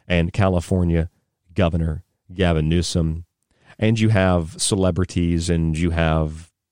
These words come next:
people like Uncle Joe Biden and his staff, and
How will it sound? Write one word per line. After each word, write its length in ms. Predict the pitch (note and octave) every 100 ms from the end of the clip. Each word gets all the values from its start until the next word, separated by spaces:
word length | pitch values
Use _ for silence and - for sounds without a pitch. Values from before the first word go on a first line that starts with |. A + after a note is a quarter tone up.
| -
people 340 | F2+ - D#2+
like 220 | D2+ D2+ _ _ _ _ _
Uncle 360 | - F2 E2+ D#2
Joe 260 | D#2 E2 D#2
Biden 480 | D#2 D#2+ E2 D#2+
and 140 | D2+ D#2
his 120 | E2
staff, 520 | - - D#2 E2 -
and 240 | D#2 D2+